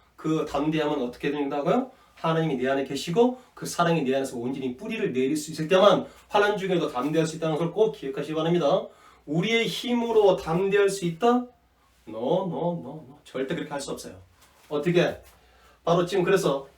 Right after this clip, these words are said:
일 번, 이 번, 삼 번, 사 번 순서대로 그 하나님은 사랑이시고 하나님께서는 그 성령을 우리에게, 자녀들에게 선물, 믿음과 성령을 선물이라 주시는데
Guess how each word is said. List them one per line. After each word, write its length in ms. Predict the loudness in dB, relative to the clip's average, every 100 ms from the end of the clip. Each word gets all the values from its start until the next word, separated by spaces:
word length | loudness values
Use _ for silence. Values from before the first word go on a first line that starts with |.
| _
일 260 | -2 -2
번, 240 | 2 2 2
이 120 | 2
번, 180 | 2 2
삼 240 | 2 0
번, 160 | 2 0
사 180 | 0 0
번 280 | 0 -2
순서대로 880 | -4 -4 -4 -2 0 4 6 4 -2 -14 _ -6
그 140 | -2
하나님은 460 | 0 0 0 2 0
사랑이시고 840 | 2 2 2 -2 -2 -2 -4 -8 -16 _
하나님께서는 600 | 2 2 2 0 0 0
그 140 | -2
성령을 380 | 0 0 2 2
우리에게, 560 | 4 6 6 2 0 -10 _ _
자녀들에게 680 | 0 4 6 6 4 2 -4 -12 _ _ -14
선물, 580 | 0 0 4 2 2
믿음과 440 | -2 2 4 4 2
성령을 600 | 2 0 2 2 0 -2
선물이라 440 | -4 -2 0 0 -2
주시는데 580 | -2 0 0 0 -4